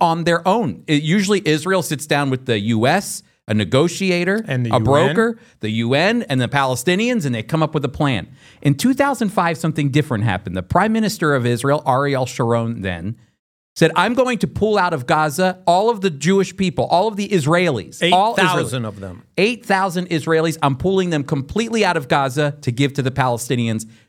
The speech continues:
Speaker 1: unilat-, unilaterally. "I'm doing it on our own. I don't need the U S to tell me what to do. I don't need the Palestinians. I'm just gonna give it to them."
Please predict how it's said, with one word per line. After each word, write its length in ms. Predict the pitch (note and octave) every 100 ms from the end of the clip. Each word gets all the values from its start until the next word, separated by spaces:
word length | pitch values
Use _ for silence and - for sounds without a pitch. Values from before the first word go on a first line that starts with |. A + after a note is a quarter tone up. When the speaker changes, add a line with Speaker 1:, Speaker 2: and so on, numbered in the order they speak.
| _
Speaker 1:
unilat-, 640 | F2+ C3 E3+ D3 C3+ C3 D#3
unilaterally. 840 | C3 D3+ D#3 C#3+ C#3+ C3 E2+ E2 _
"I'm 100 | C3+
doing 280 | C3 F3+ G#3+
it 100 | G3+
on 120 | F3+
our 180 | D#3+ D#3+
own. 100 | C#3+ - -
I 120 | C#3+
don't 120 | F3+ F#3+
need 160 | G3
the 80 | G3
U 180 | F#3+ F#3+
S 180 | F#3+ F#3+
to 80 |
tell 180 | F#3 F#3
me 120 | F#3
what 140 | F#3 F#3+
to 100 | F3+
do. 240 | F#3+ G#3+ - - -
I 120 | C#3
don't 100 | F3
need 120 | F#3
the 60 | E3+
Palestinians. 580 | F#3 F#3+ E3+ G3+ G#3+ G#3+
I'm 120 | E3
just 160 | G#3 -
gonna 120 | A3
give 160 | F#3 B3+
it 120 | F4+
to 80 | C#3
them." 180 | -